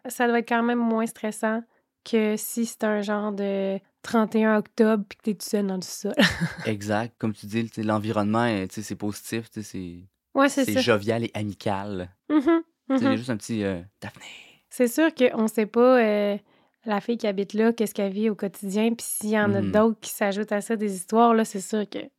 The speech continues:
Speaker 1: mon ranking va monter. Mais pour cette petite, euh, cette
Speaker 2: Ouais.
Speaker 1: petite séance-là, je vais y aller avec un trois.
Speaker 2: Pour ce petit événement ponctuel, euh, merci Lauriane, euh, très belle histoire. Passons à la prochaine.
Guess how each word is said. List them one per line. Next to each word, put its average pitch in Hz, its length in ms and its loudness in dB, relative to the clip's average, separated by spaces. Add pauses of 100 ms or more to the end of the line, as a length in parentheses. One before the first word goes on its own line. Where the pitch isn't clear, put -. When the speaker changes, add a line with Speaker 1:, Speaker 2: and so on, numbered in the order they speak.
Speaker 1:
mon 196 240 2
ranking 196 420 0
va 202 120 2
monter. 190 460 -2 (300)
Mais 220 140 2
pour 240 220 -6
cette 269 240 -4
petite, 311 500 0
euh, 311 240 8 (480)
cette 254 200 0
Speaker 2:
Ouais. 165 40 -8
Speaker 1:
petite 269 320 -2
séance-là, 294 540 2
je 302 80 -4
vais 254 140 2
y 247 40 2
aller 247 120 0
avec 254 200 -2
un 220 80 -2
trois. - 280 -10
Speaker 2:
Pour 127 140 -10
ce 139 100 -4
petit 131 380 -6
événement 120 280 -2
ponctuel, 113 640 -8
euh, 92 240 -10 (100)
merci 123 260 -4
Lauriane, 120 420 -2
euh, 95 140 -4
très 117 200 -6
belle 113 140 -4
histoire. - 300 -14 (720)
Passons 135 380 -2 (540)
à 95 60 -14
la 92 60 -12
prochaine. - 300 -16